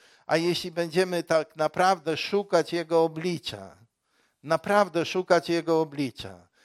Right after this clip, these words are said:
nie to, że spełnimy jakieś warunki, ale będziemy szukać Jego bliskości, to nawet posyła na nas swojego Ducha Świętego. Duch Święty nie przychodzi tylko dlatego,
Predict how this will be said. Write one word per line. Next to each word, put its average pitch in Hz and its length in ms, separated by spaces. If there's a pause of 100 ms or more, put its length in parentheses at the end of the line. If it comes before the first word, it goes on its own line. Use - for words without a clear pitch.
(180)
nie 220 200
to, 214 160
że 175 160
spełnimy 190 560
jakieś 175 380
warunki, 160 840 (300)
ale 160 200
będziemy 175 400
szukać 190 440
Jego 180 280
bliskości, 165 760
to 170 140
nawet 190 380
posyła 165 600
na 156 160
nas 151 220
swojego 143 460
Ducha 131 340
Świętego. 92 600 (880)
Duch 226 220
Święty 247 380
nie 233 140
przychodzi 196 800
tylko 220 440
dlatego, 165 800